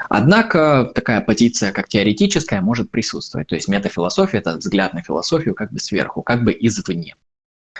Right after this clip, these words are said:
Но я придерживаюсь той позиции, что метафилософия — это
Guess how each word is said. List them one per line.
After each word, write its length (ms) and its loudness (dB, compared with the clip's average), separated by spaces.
Но 140 2
я 160 4
придерживаюсь 520 2
той 120 0
позиции, 400 0
что 220 -6
метафилософия — 1000 -2
это 260 -6